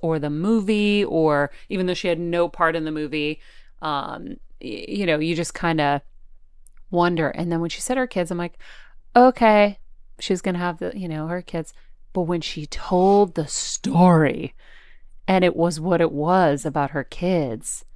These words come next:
and if you haven't listened to the episode yet, it's incredible.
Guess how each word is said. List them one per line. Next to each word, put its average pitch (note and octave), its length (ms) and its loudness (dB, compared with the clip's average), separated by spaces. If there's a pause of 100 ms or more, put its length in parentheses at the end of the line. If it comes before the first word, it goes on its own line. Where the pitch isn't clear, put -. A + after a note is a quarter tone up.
(300)
and C#3+ 120 -14
if C#3+ 120 -14
you C#3+ 100 -6
haven't F3+ 320 0
listened E3 260 -4
to D3+ 80 -2
the C#3 120 -2
episode B2 640 -6
yet, A#2 380 -6
it's D#3 200 -8
incredible. C3+ 720 -6